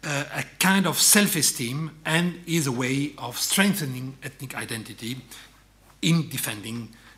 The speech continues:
the nationalist project in the homeland.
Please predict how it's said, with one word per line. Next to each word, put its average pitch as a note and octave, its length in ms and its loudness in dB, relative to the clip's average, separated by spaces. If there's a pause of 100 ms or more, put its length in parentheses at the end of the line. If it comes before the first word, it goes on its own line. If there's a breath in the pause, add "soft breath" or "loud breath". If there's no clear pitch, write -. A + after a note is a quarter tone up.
(120)
the B2+ 80 -12
nationalist A2+ 560 -4
project A2 500 -8 (220)
in D3+ 160 4
the A#2+ 140 -2
homeland. G2+ 560 -14